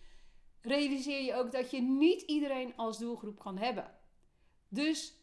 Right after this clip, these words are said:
vooraf een goede keuze maken is heel belangrijk. N-, eh, wanneer ik start in tweeduizend vijftien als business coach, na twintig jaar in de makelaardij te hebben gewerkt, eh,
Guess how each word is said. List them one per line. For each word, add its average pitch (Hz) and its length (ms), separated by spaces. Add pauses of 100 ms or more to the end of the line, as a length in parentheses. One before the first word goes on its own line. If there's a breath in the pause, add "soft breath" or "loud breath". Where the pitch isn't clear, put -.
(160)
vooraf 294 500
een 285 80
goede 254 280
keuze 247 340
maken 226 340
is 214 80
heel 247 160
belangrijk. 240 760 (640 soft breath)
N-, 214 160
eh, 208 380 (120)
wanneer 233 420
ik 220 140
start 214 300
in 208 100
tweeduizend 185 560
vijftien 180 460
als 170 140
business 269 440
coach, - 360
na 185 200
twintig 196 320
jaar 175 140
in 170 60
de 170 60
makelaardij 170 540
te 269 100
hebben 190 200
gewerkt, - 540 (540 loud breath)
eh, 247 300